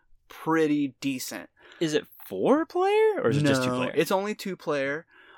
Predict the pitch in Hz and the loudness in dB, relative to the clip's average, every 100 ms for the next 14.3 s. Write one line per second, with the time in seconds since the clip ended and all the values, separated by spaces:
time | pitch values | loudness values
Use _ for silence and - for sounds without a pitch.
0 | - 156 131 127 156 - 156 180 214 170 | -4 -2 0 -2 -8 -4 -4 -4 -4 -2
1 | 135 143 - 254 135 120 120 160 - 151 | 2 2 2 -2 -2 -4 -4 -6 -6 -8
2 | - 95 107 170 - - - - 165 147 | -6 -4 -2 -4 -8 -14 -10 -4 0 0
3 | 135 175 175 180 196 214 - - - 147 | 0 -4 -2 0 0 -6 -12 -6 0 2
4 | 160 139 170 175 - 113 87 107 139 170 | 2 4 4 4 -2 -4 -2 -6 0 6
5 | 156 - 175 175 139 143 175 156 165 143 | 6 4 -4 -2 -2 -2 -4 -4 0 0
6 | 110 107 139 139 135 151 143 135 131 131 | -2 -6 -4 -2 4 4 2 -4 -8 -6
7 | 127 127 127 127 123 127 - _ - 160 | -6 -6 -6 -6 -8 -10 -16 _ -2 2
8 | 165 165 185 160 139 143 156 135 123 156 | 4 6 6 6 2 2 2 2 4 4
9 | 165 156 151 143 151 147 131 135 131 123 | 4 4 4 4 0 -2 -2 -2 -4 -8
10 | _ _ _ 127 135 127 131 127 131 135 | _ _ _ -8 -2 0 0 0 -2 -2
11 | 131 131 - 117 113 120 135 123 120 120 | -4 -6 -4 0 2 2 -2 -6 -2 -2
12 | 113 - _ 113 107 101 98 - 135 135 | -4 -8 _ -8 -6 -6 -10 -10 -4 -4
13 | 123 - 117 120 135 135 135 139 151 147 | -4 -8 -10 -8 -6 -4 -4 -6 -6 -6
14 | 147 147 151 | -4 -4 -8